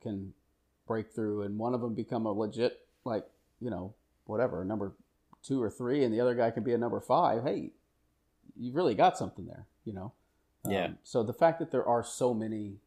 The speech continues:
Speaker 1: that are kinda just doing enough to be like, "All right, I see you." <laughs> You know, <laughs> this is, this is interesting what's happening here. Um, that's a, that's a good indication, but,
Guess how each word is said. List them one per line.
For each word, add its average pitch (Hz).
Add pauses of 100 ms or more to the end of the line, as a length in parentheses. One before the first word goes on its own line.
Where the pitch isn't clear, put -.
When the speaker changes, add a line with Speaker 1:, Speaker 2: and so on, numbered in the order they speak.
(360)
Speaker 1:
that 104
are 104
kinda 117
just 127
doing 220
enough 170
to 135
be 127
like, 113
"All 302
right, 117 (800)
I 196
see -
you." 123 (120)
<laughs> -
You 220
know, 175
<laughs> -
this 214
is, - (260)
this 190
is 233
interesting 135
what's 123
happening 110
here. 117 (260)
Um, 127 (120)
that's 151
a, 135
that's 147
a 151
good 135
indication, 117 (760)
but, 110